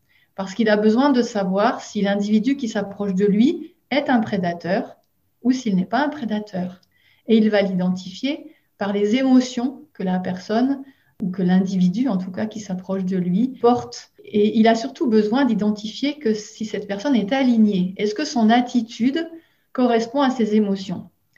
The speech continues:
Si tu imagines un lion qui s'approche d'une proie, il va y aller très doucement, très gentiment. Ben, à l'intérieur de lui, il n'a qu'une envie, c'est de sauter sur la proie. Et donc, le cheval va identifier que c'est un prédateur de cette manière-là.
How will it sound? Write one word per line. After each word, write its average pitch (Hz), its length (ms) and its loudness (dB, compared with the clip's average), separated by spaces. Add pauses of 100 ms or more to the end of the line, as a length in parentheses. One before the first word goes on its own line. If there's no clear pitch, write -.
(140)
Si 226 120 -12
tu 285 120 0
imagines 262 760 6 (220)
un 214 160 4
lion 233 500 6 (140)
qui 208 80 -10
s'approche 233 500 0
d'une 202 200 0
proie, - 460 -4 (220)
il 196 100 -8
va 185 100 0
y 180 100 2
aller 180 160 0
très 214 260 0
doucement, 220 580 2 (200)
très 180 240 -4
gentiment. 240 680 4 (240)
Ben, 190 140 0
à 185 140 2
l'intérieur 185 300 2
de 185 100 4
lui, 247 160 4
il 254 40 2
n'a 196 140 4
qu'une 214 200 0
envie, 208 220 0
c'est - 120 -8
de - 60 -8
sauter 254 260 -4
sur 226 160 -6
la 190 120 -4
proie. - 420 -8 (960)
Et 220 120 2
donc, 190 260 0
le 202 120 0
cheval 220 420 2
va 208 160 2
identifier 190 720 0 (160)
que - 100 -2
c'est 233 220 0
un 185 100 2
prédateur 180 460 -2
de 214 100 0
cette 208 220 -8
manière-là. 196 400 -4